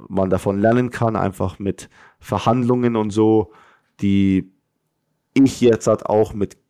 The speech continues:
Kindern besprechen kann, wenn sie in den Shop kommen und sie sagen, hey, ich hab hier ein paar Karten,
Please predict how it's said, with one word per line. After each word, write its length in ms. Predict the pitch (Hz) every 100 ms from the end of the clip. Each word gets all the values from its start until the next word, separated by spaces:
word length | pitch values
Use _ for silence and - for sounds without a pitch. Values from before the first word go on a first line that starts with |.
| -
Kindern 560 | - 139 151 160 156
besprechen 520 | 143 147 - 131 - 135
kann, 280 | 139 135
wenn 100 | 117
sie 120 | 107 104
in 80 |
den 100 | 101
Shop 320 | 98 - 127 -
kommen 420 | 123 120 117 110 _ - _
und 160 | _ 104
sie 120 | 104
sagen, 360 | 101 101 104 98
hey, 180 | 107 98
ich 140 | -
hab 120 | 101
hier 120 | - 98
ein 40 |
paar 200 | - 98
Karten, 540 | - 107 - 107 110